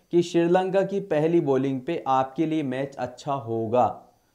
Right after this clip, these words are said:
बाकी तो आगे मैं आपको बहुत सारी चीज़ें बताने वाला हूँ, आप देखते जाओ चीज़ों को, ठीक है। तो इन्वेस्टमेंट जो मैंने बताया ना, उस पर फोकस करना, क्योंकि सबसे इंपॉर्टेंट चीज़ है इन्वेस्टमेंट।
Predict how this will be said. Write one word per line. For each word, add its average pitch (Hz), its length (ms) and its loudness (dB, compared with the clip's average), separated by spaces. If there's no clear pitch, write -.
बाकी 123 300 4
तो 185 80 4
आगे 165 280 6
मैं 175 100 2
आपको 165 240 0
बहुत 160 280 4
सारी 165 220 2
चीज़ें 160 260 -4
बताने 139 320 0
वाला 143 200 2
हूँ, 220 100 0
आप 202 60 4
देखते 156 420 2
जाओ 117 200 4
चीज़ों 98 300 -6
को, 101 80 -6
ठीक 131 220 -4
है। 196 80 0
तो 165 60 6
इन्वेस्टमेंट 196 560 4
जो 196 100 4
मैंने 196 160 4
बताया 170 280 4
ना, 180 80 0
उस 175 120 -6
पर 180 160 0
फोकस 180 420 4
करना, 165 260 2
क्योंकि 170 280 -2
सबसे 170 460 -2
इंपॉर्टेंट 135 480 -2
चीज़ 123 180 -2
है 120 60 0
इन्वेस्टमेंट। 98 560 -8